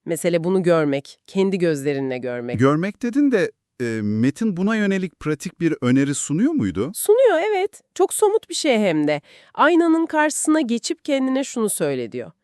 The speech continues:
Speaker 1: "Ben elimden gelenin en iyisini yapıyorum ve bu yeterli."
Speaker 2: Ve bu yeterli kısmı önemli sanırım.
Speaker 1: Çok önemli. Çünkü o mükemmeliyetçilik tuzağı var ya,
Speaker 2: Evet.
Speaker 1: hani hep daha fazlası olmalı hissi.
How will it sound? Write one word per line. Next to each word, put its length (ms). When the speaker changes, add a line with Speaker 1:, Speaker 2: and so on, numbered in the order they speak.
Speaker 1:
"Ben 400
elimden 480
gelenin 400
en 160
iyisini 340
yapıyorum 560
ve 180
bu 80
yeterli." 600
Speaker 2:
Ve 240
bu 100
yeterli 440
kısmı 340
önemli 260
sanırım. 400
Speaker 1:
Çok 260
önemli. 460
Çünkü 320
o 260
mükemmeliyetçilik 1080
tuzağı 400
var 160
ya, 380
Speaker 2:
Evet. 240
Speaker 1:
hani 120
hep 260
daha 200
fazlası 580
olmalı 420
hissi. 480